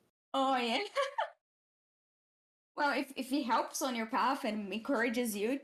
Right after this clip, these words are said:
it could, it, it can, you can try to get that as well. But I think with games, one thing, I don't know if the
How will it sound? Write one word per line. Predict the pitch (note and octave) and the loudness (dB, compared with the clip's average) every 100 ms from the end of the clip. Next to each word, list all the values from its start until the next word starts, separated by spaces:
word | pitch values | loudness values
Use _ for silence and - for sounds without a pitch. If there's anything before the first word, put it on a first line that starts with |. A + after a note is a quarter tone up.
| - | -8
it | - | -12
could, | - A3+ A3 | -4 -4 -2
it, | B3+ - _ _ _ | -6 -8 _ _ _
it | B3+ - | -10 -2
can, | B3 A#3+ A#3 - _ | -2 0 -4 -8 _
you | A3+ | -8
can | A3+ A3+ A3 G#3+ - _ _ | -2 -2 -2 -4 -12 _ _
try | - G3+ A3+ | -2 -2 0
to | - | -6
get | G#3 G3 G3 - _ _ | -4 -4 -6 -10 _ _
that | G3 F3 | -2 0
as | G#3+ G#3+ | 0 -2
well. | F#3 G#3+ D#4+ - - | -4 -4 -6 -8 -4
But | G3+ G3 - - _ _ _ _ _ | -2 -2 -6 -14 _ _ _ _ _
I | A3+ | -6
think | A3+ A#3 B3 B3+ C#4+ - | -4 -2 -2 -4 -10 -6
with | B3 B3 A3+ | -4 -4 -4
games, | B3+ C4+ C4 B3+ C4 - - _ _ _ _ _ _ - | -2 0 0 0 -2 -10 -16 _ _ _ _ _ _ -14
one | G#3+ A#3+ B3 - | -4 -4 -4 -4
thing, | D4+ C#4+ D4 D4+ - | 0 2 0 -2 -4
I | A#3 | 0
don't | B3 C4+ | 2 4
know | B3+ C4 C#4 | 4 4 4
if | C4 | 2
the | - B3+ A3 G#3+ | -2 0 0 0